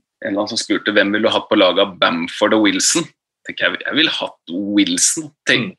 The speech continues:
Speaker 1: tenk hvis, for de er liksom litt sånn i, i samme kategori, sånn, «Ja, ok, brukbare Premier League-spillere, liksom.» Men tenk hvis Callum Wilson hadde spilt for Leeds med den offensive fotballen der, fått alle de mulighetene som Patrick Bamford, som har blitt en brukbar, bra spiss, hadde fått.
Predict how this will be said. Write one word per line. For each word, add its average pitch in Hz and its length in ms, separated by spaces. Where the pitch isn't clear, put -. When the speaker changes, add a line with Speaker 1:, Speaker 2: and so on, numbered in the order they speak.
Speaker 1:
tenk 113 200
hvis, - 200
for - 160
de 123 80
er 123 80
liksom 117 240
litt 107 160
sånn 101 160
i, 107 60
i 107 80
samme 104 320
kategori, 104 540
sånn, 117 180
«Ja, - 240
ok, - 140
brukbare 135 640
Premier 120 260
League-spillere, 98 560
liksom.» 104 260
Men 131 100
tenk 120 240
hvis 170 240
Callum 120 320
Wilson 98 320
hadde 113 140
spilt 104 160
for 113 100
Leeds 98 380
med 117 160
den 110 120
offensive 101 440
fotballen 98 320
der, 98 140
fått - 300
alle 107 240
de 107 120
mulighetene 107 500
som 107 300
Patrick 104 320
Bamford, 92 400
som - 120
har - 120
blitt 123 180
en 113 300
brukbar, 147 600
bra 135 240
spiss, - 540
hadde 135 180
fått. - 360